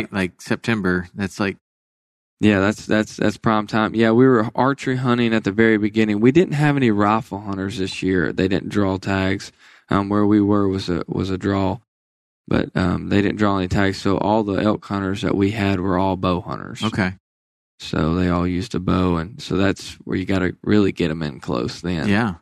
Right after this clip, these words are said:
Speaker 2: I mean, like, fifteen yards, that's, that's incredible. And
Speaker 1: Yeah.
Speaker 2: you, you, how many of these experiences at fifteen yards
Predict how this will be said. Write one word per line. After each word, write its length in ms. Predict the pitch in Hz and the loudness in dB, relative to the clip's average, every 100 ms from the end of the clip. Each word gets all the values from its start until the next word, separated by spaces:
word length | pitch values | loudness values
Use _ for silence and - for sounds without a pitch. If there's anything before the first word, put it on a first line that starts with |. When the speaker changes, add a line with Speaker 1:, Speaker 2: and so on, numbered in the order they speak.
| _ _ | _ _
Speaker 2:
I 60 | 113 | 0
mean, 160 | 107 | 2
like, 180 | 101 98 | 2 0
fifteen 420 | 117 110 117 101 | -2 -2 -2 -2
yards, 380 | 98 113 101 87 | 0 0 0 -4
that's, 440 | 98 98 - - - _ _ | -4 -4 -8 -20 -20 _ _
that's 220 | 101 - | -8 -6
incredible. 560 | 95 107 107 95 90 90 | -4 -2 -2 -2 -8 -2
And 100 | 104 | 4
Speaker 1:
Yeah. 100 | 98 90 | 4 4
Speaker 2:
you, 200 | 107 95 | 0 -2
you, 380 | 107 107 104 - | 0 0 0 -4
how 200 | 110 120 | -2 0
many 360 | 113 104 101 98 | 0 0 0 -2
of 140 | 90 | -2
these 200 | 98 92 | -4 -4
experiences 720 | 98 - 104 101 98 - 98 | -6 -4 -2 -2 -4 -6 -6
at 100 | 92 - | -6 -4
fifteen 440 | 101 - 101 101 | -6 -4 -4 -2
yards 460 | 98 98 92 - | 0 0 -2 -8